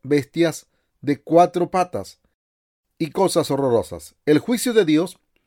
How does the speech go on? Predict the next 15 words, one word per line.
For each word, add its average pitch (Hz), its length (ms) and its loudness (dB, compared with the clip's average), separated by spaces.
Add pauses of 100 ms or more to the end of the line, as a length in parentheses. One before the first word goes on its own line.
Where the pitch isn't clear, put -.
(160)
aparentemente 175 1000 -2
está 151 320 -2
esperando 139 720 -2
a 123 180 -4
aquellos 135 520 -2
hombres. 131 460 -2 (500)
Toda 151 220 2
la 160 120 4
gente 147 460 -2
que 135 120 -4
no 143 220 0
ha 143 40 0
nacido 147 400 -2
de 127 100 -2
nuevo 165 440 0